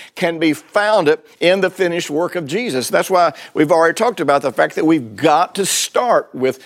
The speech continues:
seeing Satan through the eyes of the cross.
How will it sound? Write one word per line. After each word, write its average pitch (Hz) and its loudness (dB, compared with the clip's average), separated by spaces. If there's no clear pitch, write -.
seeing 202 -2
Satan 175 -2
through 143 0
the - 0
eyes 139 2
of 120 -2
the 117 -4
cross. 104 -4